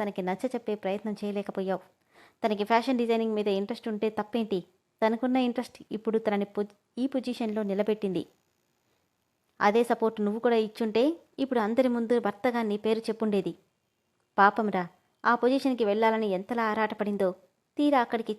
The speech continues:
చేరుకున్నా పక్కన నువ్వు లేవన్న బాధే ఆ పిల్ల కళ్ళల్లో ఎక్కువగా కనిపించింది నాకు.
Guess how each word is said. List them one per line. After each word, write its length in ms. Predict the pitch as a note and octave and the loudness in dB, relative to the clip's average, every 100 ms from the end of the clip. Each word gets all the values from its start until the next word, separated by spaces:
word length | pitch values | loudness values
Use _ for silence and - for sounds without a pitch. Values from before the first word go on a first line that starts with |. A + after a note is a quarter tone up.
| A3 | 0
చేరుకున్నా 500 | A3+ B3 A3 A3+ C#4+ _ _ - | 0 0 0 -2 -4 _ _ -4
పక్కన 300 | A#3+ - C4 | -2 0 0
నువ్వు 200 | A3+ G#3 | 0 0
లేవన్న 360 | G#3 A3 A#3 A3 | 0 0 -2 -2
బాధే 380 | F#3+ G3+ A3+ | 0 -2 0
ఆ 80 | A3+ | -2
పిల్ల 240 | F#3+ G3+ G#3+ | -4 -4 -4
కళ్ళల్లో 360 | G#3+ G#3+ G#3 | -2 -4 -2
ఎక్కువగా 460 | G3+ F3+ - G#3+ G#3+ | -4 -4 -6 -4 -4
కనిపించింది 560 | G#3 F#3+ G3 F3+ F#3 | -4 -6 -8 -6 -4
నాకు. 280 | F#3 F3+ - | -4 -4 -8